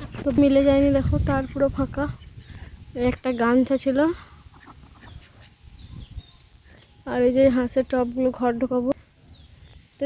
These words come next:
চলো এখন কাপড়টা চেঞ্জ করি, হাঁসগুলোকে খেতে দিই। হাঁসের ঘর, জায়গাগুলো যেতে রাখি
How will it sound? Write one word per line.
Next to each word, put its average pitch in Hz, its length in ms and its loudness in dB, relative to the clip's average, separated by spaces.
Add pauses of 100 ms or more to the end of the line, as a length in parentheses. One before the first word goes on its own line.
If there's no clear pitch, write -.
(120)
চলো 277 200 4 (100)
এখন 311 220 2
কাপড়টা 277 300 0 (100)
চেঞ্জ 285 180 4 (100)
করি, 311 120 2 (100)
হাঁসগুলোকে 262 460 0
খেতে 277 320 -4
দিই। 302 160 0 (520)
হাঁসের 247 280 -2 (100)
ঘর, 247 140 -2 (960)
জায়গাগুলো 240 560 2
যেতে 254 160 -6 (100)
রাখি 277 240 -8